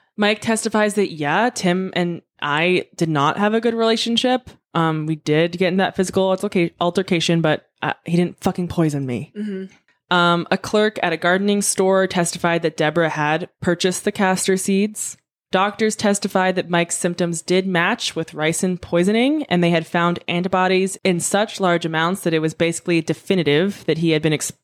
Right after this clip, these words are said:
Speaker 1: had long-term exposure to massive doses of ricin. That was so hard to say.
Speaker 2: <laughs>
Speaker 1: Okay. The defense argues that her, um, psychotropic medication caused her flat affect at the fire scene.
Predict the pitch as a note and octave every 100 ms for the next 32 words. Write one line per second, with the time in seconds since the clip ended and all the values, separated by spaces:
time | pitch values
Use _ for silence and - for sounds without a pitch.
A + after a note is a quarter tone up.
0 | - - E3 D#3+ D3+ D#3 D#3+ D3+ - -
1 | - A#2+ C#3 C3+ - D3 C#3 B2+ C#3+ C#3
2 | E2 - - D#2 - - C3 C#2+ - A2
3 | - - - _ - F3+ - - G#3 G#3
4 | F#3+ - - A#3 G3 - C4+ C4 B3 A3+
5 | - - - - G3 - _ _ _ G3+
6 | G#3 C4+ D4 - F#3 F3+ F#3+ F3 F3+ -
7 | F3+ F3 E3+ E3 E3 - D#3+ D3 D3 -
8 | - - - E3+ E3+ - D#3+ D#3+ - D3+
9 | D3+ D#3+ D3+ E3+ E3 D3+ D3 C#3+ D#3+ D3+
10 | - D3+ D3 C#3+ C3+ - D#3+ D#3+ - -
11 | C3+ D3 E3+ - G3+ G#3 G#3+